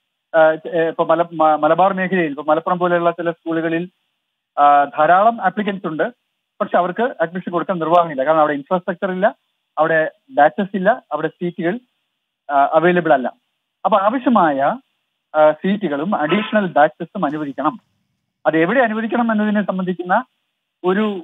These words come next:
ഒരു objective ആയിട്ടുള്ള study നടത്തി, ഒരു mapping, ഒരു school mapping നടത്തി, അതിന്റെ അടിസ്ഥാനത്തിൽ അനുവദിക്കണമെന്ന്,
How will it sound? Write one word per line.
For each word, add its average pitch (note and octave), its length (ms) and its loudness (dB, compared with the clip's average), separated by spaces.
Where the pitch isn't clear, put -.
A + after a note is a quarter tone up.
ഒരു E3 80 -4
objective G#3+ 480 -4
ആയിട്ടുള്ള G#3 300 -6
study F3+ 300 -4
നടത്തി, D3+ 360 -6
ഒരു E3+ 100 -6
mapping, F3 500 -2
ഒരു E3 160 -10
school G3 180 -4
mapping F3+ 380 -2
നടത്തി, C#3+ 300 -8
അതിന്റെ B3+ 220 0
അടിസ്ഥാനത്തിൽ G3 460 -4
അനുവദിക്കണമെന്ന്, G3 540 -4